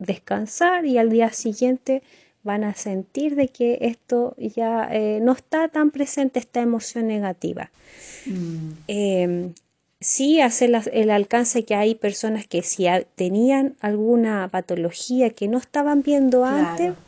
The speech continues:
Speaker 1: probablemente que un ambiente estresor sí lo, se los va a hacer notar.
Speaker 2: Se va a gatillar,
Speaker 1: ¿Ya?
Speaker 2: claro.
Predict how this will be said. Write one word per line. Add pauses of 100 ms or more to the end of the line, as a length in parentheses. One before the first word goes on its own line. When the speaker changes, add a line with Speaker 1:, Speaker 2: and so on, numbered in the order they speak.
Speaker 1:
probablemente
que
un
ambiente
estresor
sí
lo,
se
los
va
a
hacer
notar.
Speaker 2:
Se
va
a
gatillar,
Speaker 1:
¿Ya? (140)
Speaker 2:
claro.